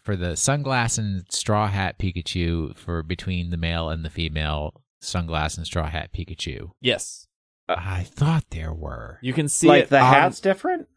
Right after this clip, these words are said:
Speaker 2: No, you can, you can tell the Pikachu's tail. You can tell if it's female.
Speaker 3: Yeah, I mean, the,
Speaker 1: Oh,
Speaker 3: I,
Speaker 1: oh,
Speaker 3: the
Speaker 1: no,
Speaker 3: tail's
Speaker 1: I thought
Speaker 3: different,
Speaker 1: the,
Speaker 3: but the
Speaker 1: I
Speaker 3: hat and
Speaker 1: thought
Speaker 3: glasses
Speaker 1: the
Speaker 3: are the
Speaker 1: lady
Speaker 3: same.
Speaker 1: Pikachu had, uh, flowers in their hat, and the,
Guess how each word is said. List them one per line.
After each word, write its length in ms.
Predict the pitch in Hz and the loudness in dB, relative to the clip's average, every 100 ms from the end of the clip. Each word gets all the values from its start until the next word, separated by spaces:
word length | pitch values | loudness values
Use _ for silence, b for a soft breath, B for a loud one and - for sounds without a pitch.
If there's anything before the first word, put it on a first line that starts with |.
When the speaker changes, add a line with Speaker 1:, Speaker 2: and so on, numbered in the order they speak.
| _ _ _ | _ _ _
Speaker 2:
No, 460 | 135 143 151 156 139 | 0 2 6 6 8
you 160 | 135 143 | 6 4
can, 220 | 165 139 | 2 2
you 160 | 143 | 2
can 100 | 151 | 2
tell 180 | 156 151 | 4 4
the 80 | 139 | 4
Pikachu's 440 | 143 123 - 113 | 2 0 0 -2
tail. 240 | - 98 90 | 2 4 4
You 120 | 107 | 2
can 120 | 127 | 2
tell 160 | 131 120 | 4 4
if 100 | 110 | 4
it's 140 | 101 | -2
female. 300 | - 113 110 | -4 2 6
Speaker 3:
Yeah, 120 | 151 123 | 6 6
I 60 | |
mean, 140 | 143 143 | 6 6
the, 100 | 135 | 4
Speaker 1:
Oh, 180 | 139 | 6
Speaker 3:
I, 120 | 143 143 | 6 6
Speaker 1:
oh, 260 | 143 143 | 6 6
Speaker 3:
the 80 | 143 | 6
Speaker 1:
no, 60 | 131 | 8
Speaker 3:
tail's 160 | 208 | 8
Speaker 1:
I 140 | 208 165 | 8 8
thought 180 | 147 | 6
Speaker 3:
different, 220 | 156 123 123 | 6 4 4
Speaker 1:
the, 60 | 120 | 4
Speaker 3:
but 180 | 120 | 4
the 80 | 127 | 6
Speaker 1:
I 40 | 123 | 6
Speaker 3:
hat 160 | 147 160 | 8 6
and 40 | |
Speaker 1:
thought 80 | 156 | 4
Speaker 3:
glasses 340 | 135 143 117 104 | 6 6 6 4
Speaker 1:
the 60 | |
Speaker 3:
are 40 | 98 | 2
the 60 | 123 | 2
Speaker 1:
lady 100 | 98 | 0
Speaker 3:
same. 360 | 95 87 - - | -2 -4 -8 -10
Speaker 1:
Pikachu 680 | - 110 104 - 110 101 92 | -8 -6 -6 -4 -2 0 0
had, 680 | 87 92 90 87 87 87 85 | -2 -4 -2 -2 -6 -10 -10
uh, 400 | 85 82 82 80 - | -6 -6 -6 -10 -10
flowers 640 | - 92 104 85 80 - | -2 0 2 0 -2 -4
in 180 | 87 80 | -8 -8
their 140 | 80 - | -10 -8
hat, 220 | 87 82 82 | -6 -4 -6
and 220 | 87 82 | -8 -8
the, 160 | 82 | -8